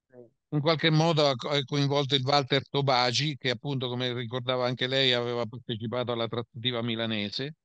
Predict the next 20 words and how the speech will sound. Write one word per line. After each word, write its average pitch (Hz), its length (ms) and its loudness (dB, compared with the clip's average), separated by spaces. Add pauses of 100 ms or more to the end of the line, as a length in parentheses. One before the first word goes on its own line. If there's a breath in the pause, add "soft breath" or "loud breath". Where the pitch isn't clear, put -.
(580)
e - 120 -14
poi 190 300 4
ha 123 220 0
coinvolto 156 540 2
il 123 80 2
generale 127 440 4
Dalla 123 260 2
Chiesa. 120 420 0 (220)
È 127 160 -6
vero, 151 240 2
il 123 80 2
generale 156 380 2
Dalla 160 220 4
Chiesa 147 420 4 (400)
è 135 120 -8
stato 151 280 0
ucciso 143 720 2 (1120)
dalle, 139 560 2
dalla 135 340 0
mafia. 113 580 -2